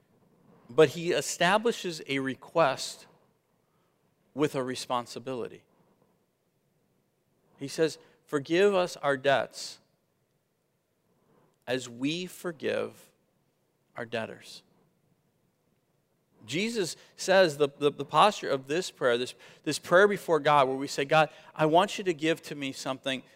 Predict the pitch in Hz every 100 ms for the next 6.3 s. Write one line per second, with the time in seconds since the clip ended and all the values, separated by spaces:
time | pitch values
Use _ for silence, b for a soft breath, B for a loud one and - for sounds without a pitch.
0 | b 139 131 - - 123 - 110 120 135
1 | 165 - 180 180 - 151 - 143 143 143
2 | 139 b b 135 131 123 123 - - 139
3 | 90 110 127 139 180 - 180 151 165 165
4 | - 147 139 b b b 147 - 135 127
5 | 139 - - 123 139 - - b b 139
6 | 135 127